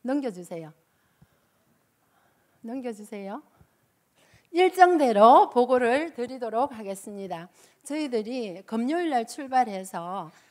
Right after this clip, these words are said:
금요일 열한 시 사십 분에 캄보디아에 도착했습니다. 어, 왼쪽에서부터 유수정 사모님, 김세중 선교사님, 공항에 마중을 나와주셨습니다. 넘겨주세요.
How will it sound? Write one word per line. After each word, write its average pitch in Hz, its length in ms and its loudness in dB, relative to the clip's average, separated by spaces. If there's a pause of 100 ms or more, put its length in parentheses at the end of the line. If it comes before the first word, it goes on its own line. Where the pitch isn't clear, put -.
금요일 220 760 -8 (500)
열한 262 380 -6
시 262 280 -12
사십 285 440 -12
분에 220 380 -10
캄보디아에 233 840 -10
도착했습니다. 202 1000 -14 (480)
어, 208 440 -12 (200)
왼쪽에서부터 277 1120 -8 (400)
유수정 262 480 -6
사모님, 294 800 -8
김세중 277 760 -6
선교사님, 196 680 -10 (400)
공항에 240 640 -4
마중을 226 680 -4
나와주셨습니다. 170 1080 -10
넘겨주세요. 196 760 -14